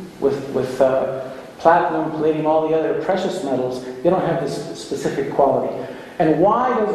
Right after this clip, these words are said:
gold have eighty years worth of supply? It doesn't, doesn't make any sense just because it's nice and pretty and bends.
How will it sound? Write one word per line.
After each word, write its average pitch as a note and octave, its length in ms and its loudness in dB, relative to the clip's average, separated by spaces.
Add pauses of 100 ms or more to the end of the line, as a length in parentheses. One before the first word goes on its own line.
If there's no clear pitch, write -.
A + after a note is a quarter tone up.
gold G3+ 320 2
have F3 240 -4
eighty G3+ 200 2
years E3+ 340 0
worth C3+ 240 -2
of D#3+ 100 -2
supply? - 480 0 (800)
It - 180 -10
doesn't, E3 260 4
doesn't - 200 0
make F#3+ 140 0
any F3 140 0
sense - 480 -2 (300)
just - 160 6
because E3+ 220 4
it's D3+ 200 -2
nice F3 300 0
and - 160 -6
pretty E3+ 240 2
and B2+ 160 -2
bends. F3 540 -2